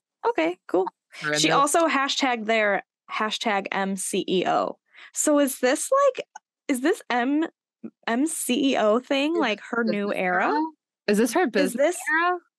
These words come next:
Speaker 1: Are we
Speaker 2: Her
Speaker 1: hinting towards
Speaker 2: her
Speaker 1: things?
Speaker 2: Elon Musk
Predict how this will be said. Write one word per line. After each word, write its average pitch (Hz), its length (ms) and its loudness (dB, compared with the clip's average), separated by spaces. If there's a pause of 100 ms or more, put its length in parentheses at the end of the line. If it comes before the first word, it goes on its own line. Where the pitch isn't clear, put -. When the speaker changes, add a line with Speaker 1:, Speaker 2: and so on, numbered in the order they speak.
(680)
Speaker 1:
Are 277 240 2
we 269 200 2
Speaker 2:
Her - 60 -8
Speaker 1:
hinting 269 460 2
towards 330 380 0 (100)
Speaker 2:
her 339 60 2
Speaker 1:
things? 370 460 0
Speaker 2:
Elon 208 420 2
Musk 160 380 -2